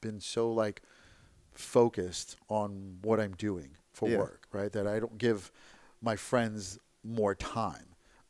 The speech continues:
Speaker 1: um, which is so weird because my work is play. <laughs> Like,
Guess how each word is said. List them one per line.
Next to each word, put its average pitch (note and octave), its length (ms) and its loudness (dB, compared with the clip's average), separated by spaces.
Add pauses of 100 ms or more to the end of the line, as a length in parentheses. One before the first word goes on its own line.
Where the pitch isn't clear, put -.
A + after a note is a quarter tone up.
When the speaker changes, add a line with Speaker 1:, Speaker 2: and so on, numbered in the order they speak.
Speaker 1:
um, G2+ 420 2
which A2 200 -2
is A#2 80 -4
so C3+ 220 4
weird G2+ 340 0
because F#2+ 320 -6
my G#2 140 0
work G2+ 280 0
is F#2+ 100 -6
play. C2 380 -12
<laughs> - 80 -10
Like, G#2 260 -6